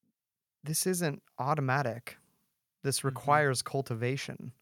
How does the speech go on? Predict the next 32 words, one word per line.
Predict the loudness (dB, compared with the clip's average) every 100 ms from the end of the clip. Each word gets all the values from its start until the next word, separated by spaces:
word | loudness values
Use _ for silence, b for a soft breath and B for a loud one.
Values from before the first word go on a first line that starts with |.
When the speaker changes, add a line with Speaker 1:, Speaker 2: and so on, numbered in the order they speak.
| _
Speaker 1:
I | -12 -12
think. | -10 -12 -14 -18 _ _ _ _ _ _ _ _ _ _ _ _
It | -10
requires | -8 0 2 2 0 -4
keeping | -6 -4 -2 -4
in | -4
step | -4 -4 -4
with | -4 -6
the |
Spirit. | -8 -6 -6 -6 -6
Now, | -6 -4
can | -2 -2
you | -2
fall | -4 -2 0 0
out | 0 0
of | -2
step | 0 2 0 -4 b b -6
and | -2 0
live | 0
in | 0
the | -2
flesh | 0 2 2 -2 -12 -18 _
once | -4 -2 -4 -10 -14 _ -6
you | -4
have | -4
crucified | -4 -6 -4 -6 -2 0 0 -2 -6
the | -6 -2
old | 0 0 -2 -6 b b b -6
man? | -2 0 -2 -4 -8 _ _ _ _ _ _ _ _ _ _ _ _ _ _ _ _ _ _ _ _ _ _ _ -16
I |
think | -8 -4 -4
so. | -4 -4 -4 -8